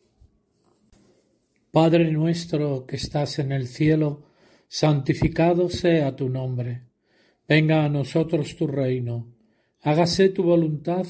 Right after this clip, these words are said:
en la tierra como en el cielo. Danos hoy nuestro pan de cada día. Perdona nuestras ofensas como también nosotros perdonamos a los que nos ofenden.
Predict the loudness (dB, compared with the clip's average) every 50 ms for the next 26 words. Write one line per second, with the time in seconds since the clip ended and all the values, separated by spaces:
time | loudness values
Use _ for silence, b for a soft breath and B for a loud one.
0 | -4 -4 -4 -2 -2 -2 -4 -2 0 0 2 2 2 0 -2 -2 -2 -2 -2 -4
1 | -2 -2 -4 -4 -4 -6 -6 -8 -10 -10 -10 -8 -6 -6 -6 -6 -6 -8 -10 -12
2 | _ _ _ _ _ _ _ _ _ _ _ _ _ _ _ _ _ -2 2 2
3 | 2 2 2 0 -2 0 2 2 4 4 2 2 0 -2 -2 -4 -4 -6 -8 -8
4 | -8 -8 -8 -6 -6 -4 -4 -4 -4 -4 -4 -6 -6 -4 -6 -4 -4 -4 -2 -2
5 | -2 0 0 0 -2 -2 -6 B B B B B B B B B 0 2 2 4
6 | 4 2 2 2 2 2 2 2 0 0 -2 -2 0 0 0 0 0 -2 -2 0
7 | 0 0 0 0 0 -2 -2 -4 -4 -4 -4 -2 -2 -2 -2 -2 -2 -2 0 2
8 | 2 2 2 2 0 0 -2 0 -2 -4 -2 -2 -2 -2 -2 -2 0 0 0 2
9 | 2 0 0 0 -2 -2 -2 -4 -4 -4 -2 -2 0 0 0 -2 -2 -4 -6 -4
10 | -4 -4 -6 -6 -8 -12 -14 -12 -10 -8 -8 -8 -8 -8 -8 -8 -8 -10 -12